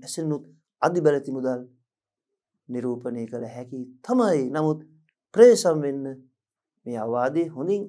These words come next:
ඇහුම්කන් දෙන්න. ඔබට විශේෂයෙන්ම මේ මූලාශ්‍ර අංශයේ වත්කම් පැත්ත ගැන අහලා නැත්නම් විභාගෙ සඳහන් කරලා නැත්නම්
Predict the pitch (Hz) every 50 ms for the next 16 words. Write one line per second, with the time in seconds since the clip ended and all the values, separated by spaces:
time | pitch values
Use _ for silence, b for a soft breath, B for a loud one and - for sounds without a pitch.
0 | - 151 135 135 127 131 127 120 123 123 131 127 127 127 127 127 - - _ _
1 | _ _ _ _ _ _ _ _ _ _ _ _ _ _ _ _ _ _ _ _
2 | - 190 196 233 226 226 220 226 220 220 262 254 247 247 - 214 208 196 190 185
3 | 185 180 175 170 170 185 202 226 226 208 202 196 190 180 160 - 175 - 170 190
4 | 202 202 202 - 180 165 151 151 170 185 - - - 180 160 156 156 165 170 170
5 | - 185 170 170 165 156 151 - - - 185 180 170 160 185 202 - - - 226
6 | 208 190 170 160 156 160 147 147 139 135 - - 180 208 247 226 214 190 185 175
7 | 170 165 160 160 160 160 165 156 156 156